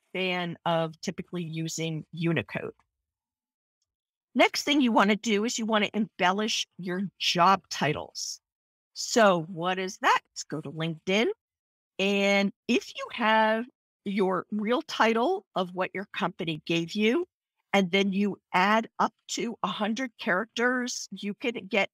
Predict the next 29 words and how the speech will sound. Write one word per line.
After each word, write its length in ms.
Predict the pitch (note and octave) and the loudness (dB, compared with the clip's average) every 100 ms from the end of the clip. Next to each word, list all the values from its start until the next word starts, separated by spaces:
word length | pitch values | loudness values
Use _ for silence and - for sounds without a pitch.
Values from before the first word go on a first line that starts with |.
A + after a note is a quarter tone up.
| - | -4
extra 400 | F#3 - - G3+ - | -4 -6 -8 -10 -10
keywords 680 | - B3+ A3+ A3 F4 - E3 | -6 -4 0 0 0 -2 -2
in 320 | C3+ - A3 _ _ | -2 -6 -16 _ _
and 520 | F3+ F3+ F3+ F3 E3+ | 0 0 0 -2 -4
tell 220 | - A3 | 0 2
your 120 | C4 A#3+ | 2 -2
story 500 | - - A3+ E4 B3 | -4 0 2 4 4
a 80 | |
little 260 | F3+ E3+ E3+ | 2 -2 -4
bit 160 | E3+ - | -2 -2
more. 260 | F3 C#3 - - | -2 -4 -4 -4
And 100 | G3+ | -2
this 240 | A3+ - | -2 -4
one, 340 | G3 F#3+ F#3+ F#3+ | -2 0 0 -4
of 120 | - | -12
course, 300 | - E3 F3+ | -6 -6 -4
I, 180 | E3+ F3+ | -4 -4
I 120 | - E3+ | -4 -2
don't 320 | F3+ E3 - | 0 0 -4
have 600 | - - G#3+ G3 F#3 F3 - | -8 0 2 4 2 -2 -10
embellished 560 | F#3 G3+ G#3 G3+ D#3+ - | -6 0 2 2 -2 -2
job 220 | A#3 D4+ - | 2 2 0
titles, 500 | - A#3 A3+ A#3 - - | 0 0 0 -4 -6 0
but 180 | F#3+ - | 0 2
I 140 | D#3+ | -2
could 260 | - G3 F#3+ - | -2 -6 -8 -4
add 440 | E3 F3 G3+ G3+ G3+ _ _ - | 0 2 2 0 -4 _ _ 0
other 280 | G3 G3 | 2 2
things 800 | F#3 - - G3 F3+ E3+ F3 - | -2 -4 -2 0 0 -4 -6 -8